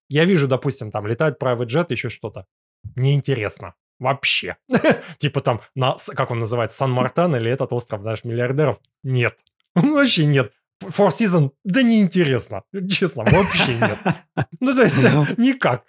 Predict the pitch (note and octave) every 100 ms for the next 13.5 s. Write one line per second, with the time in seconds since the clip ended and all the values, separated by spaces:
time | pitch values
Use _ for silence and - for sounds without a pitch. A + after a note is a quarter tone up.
0 | - - F#3 A3+ A#3 A3 B2 C3 - -
1 | F#2+ - C#3 G#3 D#3+ A2 F#2 - F#2+ F2+
2 | G2 - D2 - _ - D3+ - _ G#3
3 | F3 - _ _ E3 E3+ C4 C#4 C#3+ B2
4 | F3+ G3 A#2 D#3 D3+ C3+ B2+ D3+ - D#3
5 | D#3 - E3 - D#3 D#3+ - C4 G#3 F#3
6 | D3 C3 A#3 C#4+ D3+ - _ - G#3 C4
7 | - - C#3 C#3+ C#3+ C#3 A2+ G#2+ C#3 F3+
8 | C3+ C3+ C3+ C#3 D#3 B2+ A#2 - _ B2
9 | B2 B2 A2+ G#2 _ - A2+ G#2 F#2 -
10 | A#2 - G2+ G2+ A2+ G#2+ - B2+ C3 A#2
11 | G3+ G#3+ - - - - G#3+ A#3+ C3 D3
12 | C3 E3+ A#3 G3 C#3+ C3 F3+ - A#2+ D3+
13 | D#3 D3 C#3 A2 F#2